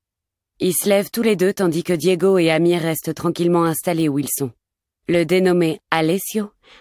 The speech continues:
m'attrape fermement le poignet et me force à me retourner vers lui et Bram. « Qui vous a permis de me toucher ? » Je l'assassine du regard. «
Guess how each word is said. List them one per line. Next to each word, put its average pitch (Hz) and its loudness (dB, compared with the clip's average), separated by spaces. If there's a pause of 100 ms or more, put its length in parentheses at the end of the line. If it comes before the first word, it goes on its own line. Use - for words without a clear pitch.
(120)
m'attrape 190 -2
fermement 254 2
le 214 0
poignet 196 2
et 165 2
me 160 2
force 190 -4
à 175 0
me 170 2
retourner 170 0
vers 151 0
lui 151 0
et 147 0
Bram. « 135 -2 (920)
Qui 262 2
vous 208 2
a 190 4
permis 208 4
de 202 2
me 185 4
toucher ? » 175 -4 (800)
Je 160 -8
l'assassine 185 0
du 156 0
regard. « 143 -2